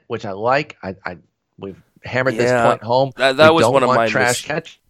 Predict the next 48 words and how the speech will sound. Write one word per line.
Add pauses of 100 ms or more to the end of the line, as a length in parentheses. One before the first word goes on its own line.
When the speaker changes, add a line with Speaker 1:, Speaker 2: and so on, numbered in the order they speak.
Speaker 2:
that
was
one
of
my
mistakes,
though. (640)
Speaker 1:
I
didn't
hate
it,
though.
Cervelli
nine,
Speaker 2:
No,
Speaker 1:
Poe
Speaker 2:
I, (180)
Speaker 1:
fourteen.
Speaker 2:
I,
I
like
the
guys
I
got,
but
then
you
start
looking
at
some
of
the
other
prices
for
catchers, (600)
and
I
just
assumed,
like,
I
had (120)
all
the
catchers,